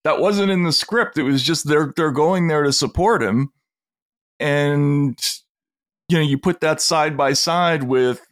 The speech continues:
authorities are, are looking actively at threats. Uh,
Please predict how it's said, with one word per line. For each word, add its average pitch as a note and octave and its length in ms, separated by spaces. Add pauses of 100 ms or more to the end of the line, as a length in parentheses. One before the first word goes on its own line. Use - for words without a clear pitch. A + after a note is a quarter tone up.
(120)
authorities C#3 640
are, A2 420 (120)
are G#2+ 200
looking A#2+ 580 (120)
actively A2+ 580
at F2+ 180
threats. C3 560 (680)
Uh, F#2+ 500